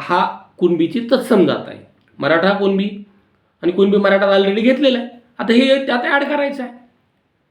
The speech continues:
तिसरा ऑप्शन दिलं त्यांनी सगळे सोयरे आणि त्यांनी व्याख्या दिलेली आहे, त्यामध्ये बसते. म्हणजे असे बडे आणि किंवा आणखी शासनाकडे काही पर्याय असतील, शासनाकडं ज्येष्ठ विधिज्ञ आहेत,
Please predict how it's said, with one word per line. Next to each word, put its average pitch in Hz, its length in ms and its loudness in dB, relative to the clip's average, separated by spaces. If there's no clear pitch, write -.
तिसरा 254 300 4
ऑप्शन 277 320 2
दिलं 277 160 2
त्यांनी 277 260 2
सगळे 277 340 0
सोयरे 277 320 2
आणि 196 200 2
त्यांनी 233 200 4
व्याख्या 269 300 2
दिलेली 240 320 0
आहे, - 360 -8
त्यामध्ये 226 340 2
बसते. - 280 -6
म्हणजे 226 160 2
असे 240 160 -2
बडे 196 420 0
आणि 190 160 -2
किंवा 277 280 2
आणखी 226 420 2
शासनाकडे 349 580 0
काही 339 180 -2
पर्याय 285 300 2
असतील, 277 280 -4
शासनाकडं 180 640 0
ज्येष्ठ 175 240 0
विधिज्ञ 170 480 2
आहेत, 175 180 2